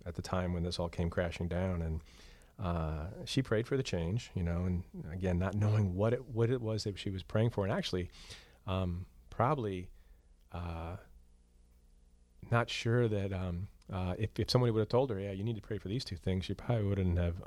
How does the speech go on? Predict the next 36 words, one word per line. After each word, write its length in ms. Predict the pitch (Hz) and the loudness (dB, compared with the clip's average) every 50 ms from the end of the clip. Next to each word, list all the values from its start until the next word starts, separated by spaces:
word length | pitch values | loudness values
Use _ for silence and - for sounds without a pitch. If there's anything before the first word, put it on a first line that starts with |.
| 87 92 | -8 -6
have 220 | - 95 92 90 - | -6 -6 -6 -4 -2
known 320 | 101 95 110 135 135 107 87 | 0 2 2 2 2 2 0
that, 220 | 82 80 82 - | -4 -6 -6 -8
and, 200 | - 90 87 90 98 - - - - - - - - | -6 -6 -6 -8 -8 -12 -16 -20 -20 -20 -20 -14 -6
and 120 | - 90 90 | -2 0 2
that's 200 | 98 113 - - | 2 2 2 0
where 120 | 101 92 | -6 -4
God 260 | 90 95 95 92 92 | -4 -2 -2 -2 -2
really, 400 | 90 95 98 98 98 92 90 87 - - - - - - - - | 0 0 2 2 2 2 0 -2 -4 -8 -14 -20 -20 -20 -14 -6
you 80 | - 101 | -2 0
know, 260 | 95 92 90 87 87 - | 2 2 2 0 -2 -2
just, 320 | - 98 - - - - - - - - - - - - - - - - | -4 -4 -4 -4 -8 -12 -18 -20 -20 -20 -20 -20 -20 -20 -20 -20 -20 -4
he 200 | - - 135 143 | 2 4 4 6
knows 500 | 131 113 104 101 92 90 87 85 - - - - - - - - | 6 4 4 2 2 0 -2 -6 -8 -10 -12 -18 -20 -20 -10 -2
what 180 | - 101 90 87 | 2 2 2 2
you, 240 | 92 90 87 90 87 - - | 0 -6 -6 -6 -8 -8 -4
what, 120 | 110 90 78 85 | -4 -4 -4 -4
what 180 | - 95 92 - | -4 -4 -2 -2
the 60 | 87 | -2
prayers 300 | - - 92 87 87 82 | 0 0 0 2 2 0
are 60 | 85 | -4
for, 280 | 82 - - 92 87 85 | -4 -2 0 0 2 2
whether 220 | 85 90 90 87 | 2 0 2 2
you 160 | 85 87 92 95 | 2 4 2 2
do 140 | 90 87 | 2 0
or 120 | 78 78 78 | -2 0 0
not, 280 | 80 85 87 85 85 | 0 0 0 0 -2
and 80 | 82 82 | -2 -4
it's, 180 | 92 92 - - | -4 -4 -4 -4
it's, 260 | 90 90 - - - | -4 -2 -2 -2 -2
it's 200 | - 95 - - | -2 -6 -4 0
awesome 420 | 90 85 85 - - - 87 85 | 0 0 0 0 0 0 0 2
to 80 | 85 82 | 2 0
see 160 | - - 90 | 0 0 0
him 220 | 85 85 87 82 | 0 0 2 2
work. 300 | 85 90 90 87 - - | 0 0 -2 -4 -6 -10